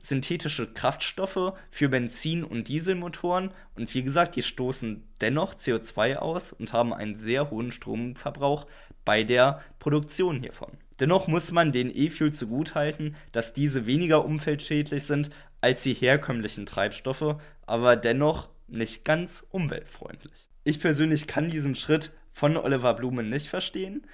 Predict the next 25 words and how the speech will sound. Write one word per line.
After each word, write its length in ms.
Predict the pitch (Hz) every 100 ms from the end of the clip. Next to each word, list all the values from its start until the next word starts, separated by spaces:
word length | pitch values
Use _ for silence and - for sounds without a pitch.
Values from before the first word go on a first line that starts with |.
| -
weil 160 | - 151
ich 160 | 156 156
denke, 340 | 135 165 160
dass 300 | 123 127 -
Herbert 260 | 139 135 -
Diess 200 | 151 -
hier 120 | 127
sehr 220 | 131 139
gute 260 | 131 131 120
Argumente 480 | 117 120 117 131
vorgebracht 640 | - - 165 131 107 104 -
hat 160 | 135 - - -
und 240 | 123 -
auch 220 | 135 147 151
Elon 260 | 127 120
Musk, 360 | 113 151 - - - -
der 140 | - 123
sagt 220 | 127 -
ja 80 | 135
nicht 240 | 139 -
auch 180 | 160 170
ohne 320 | - 110 107
Grund, 380 | - 127 151 151 - - -
nutzt 420 | 143 147 - -
einfach 400 | 127 131 113